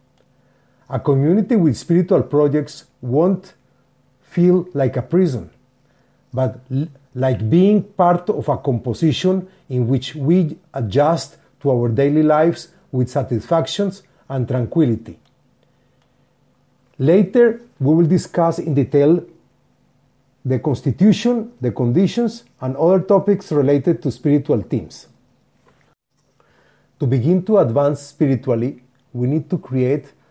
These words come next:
a propitious environment that encourages us and provide us with the basic, vital elements that will allow us to manifest the spiritual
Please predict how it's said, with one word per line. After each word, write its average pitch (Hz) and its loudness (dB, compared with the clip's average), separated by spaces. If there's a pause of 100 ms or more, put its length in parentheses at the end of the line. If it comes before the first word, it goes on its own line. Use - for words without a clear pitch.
(240)
a 117 -8
propitious 165 -2
environment 147 -2 (480)
that 120 -6
encourages 160 -2 (100)
us 139 -6 (320)
and 110 -8
provide 123 -2
us 123 -6 (280)
with 113 -4
the 107 -6
basic, 139 -4 (720)
vital 151 -2 (140)
elements 151 -2 (380)
that 120 -6
will 139 2
allow 165 4
us 151 -2 (420)
to 127 -6
manifest 113 -6 (380)
the 113 -6
spiritual 120 -4